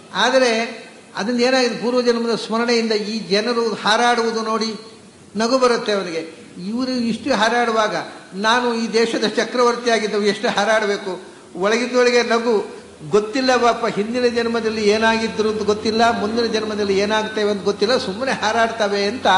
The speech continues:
ಈ ಜನರನ್ನು ನೋಡುವಾಗ ಅವನಿಗೆ ಒಂಥರ ನಗು ಬರ್ತಿತ್ತಂತೆ. ಅದಕ್ಕೆ ಏನ್ ಮಾಡಿದೆ ಅಂದ್ರೆ, ಅವನು ಸೈಲೆಂಟು, ಮಾತಾಡಿದ್ರೆ ಅರ್ಥ ಆಗೋಲ್ಲ ಯಾರಿಗೂ.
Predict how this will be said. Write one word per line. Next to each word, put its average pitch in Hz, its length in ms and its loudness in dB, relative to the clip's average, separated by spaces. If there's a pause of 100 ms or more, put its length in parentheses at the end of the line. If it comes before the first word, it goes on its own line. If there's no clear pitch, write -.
(540)
ಈ 113 60 -4
ಜನರನ್ನು 247 680 4
ನೋಡುವಾಗ 240 440 4
ಅವನಿಗೆ 226 240 2
ಒಂಥರ 220 300 0
ನಗು 208 300 2
ಬರ್ತಿತ್ತಂತೆ. 220 640 0 (800)
ಅದಕ್ಕೆ 233 260 0
ಏನ್ 269 160 4
ಮಾಡಿದೆ 262 240 2
ಅಂದ್ರೆ, 262 260 0
ಅವನು 233 160 -2 (640)
ಸೈಲೆಂಟು, 262 680 -2 (420)
ಮಾತಾಡಿದ್ರೆ 262 680 0
ಅರ್ಥ 226 260 0
ಆಗೋಲ್ಲ 247 320 0
ಯಾರಿಗೂ. 208 600 0